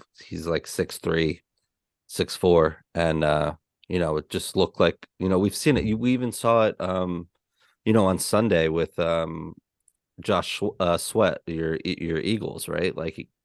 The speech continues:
goes down and, like, it's like, uh, there's that moment and, like, "Oh, okay, he's, he's moving, he's okay." Like, in all regards, like, he can at least, you know, he's,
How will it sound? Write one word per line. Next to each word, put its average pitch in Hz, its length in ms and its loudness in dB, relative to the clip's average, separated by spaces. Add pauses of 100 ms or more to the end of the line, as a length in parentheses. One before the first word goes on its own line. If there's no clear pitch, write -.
goes 85 280 -2
down 80 340 -2
and, 78 120 -6
like, 76 260 -6 (840)
it's - 100 -16
like, - 260 -14
uh, 92 100 -4
there's 87 300 0
that 85 180 0
moment 90 440 4 (280)
and, 85 160 -6
like, 82 220 -6
"Oh, 85 200 4
okay, 82 280 -2
he's, 85 420 -2
he's 85 300 0
moving, 78 380 2
he's 82 200 -2
okay." - 420 -2 (120)
Like, 92 420 0
in 113 180 8
all 95 320 8
regards, 85 480 4
like, 80 200 -4
he 90 140 -4
can 87 180 4
at 82 160 4
least, 85 320 0 (1120)
you 90 100 2
know, 78 180 2
he's, 82 260 -2